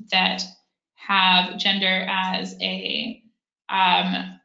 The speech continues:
target in any way. So I'm not clicking on is not targeted, but everything else I'm gonna click on.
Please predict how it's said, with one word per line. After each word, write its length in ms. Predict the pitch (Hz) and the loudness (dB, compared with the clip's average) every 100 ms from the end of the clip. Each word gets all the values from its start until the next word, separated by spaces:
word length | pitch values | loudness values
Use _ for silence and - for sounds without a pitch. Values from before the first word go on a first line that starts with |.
| - | -12
target 420 | - 220 214 202 | -2 0 2 2
in 100 | 208 | 2
any 240 | 202 196 | 2 0
way. 460 | 196 247 277 349 311 | 2 0 2 0 -4
So 140 | - 208 | -2 2
I'm 140 | 214 | 4
not 280 | 214 220 - | 4 2 -2
clicking 240 | 233 226 | -4 0
on 200 | 196 190 | 2 2
is 180 | 208 220 | 0 0
not 300 | 214 190 208 | 0 0 0
targeted, 440 | - 262 294 311 285 | -4 -4 -2 -4 -4
but 100 | - | -2
everything 340 | 214 214 208 | -2 0 0
else 160 | 190 185 | -2 -2
I'm 80 | 135 | -4
gonna 160 | - | -6
click 200 | - - | -8 -10
on. 260 | - - | -10 -10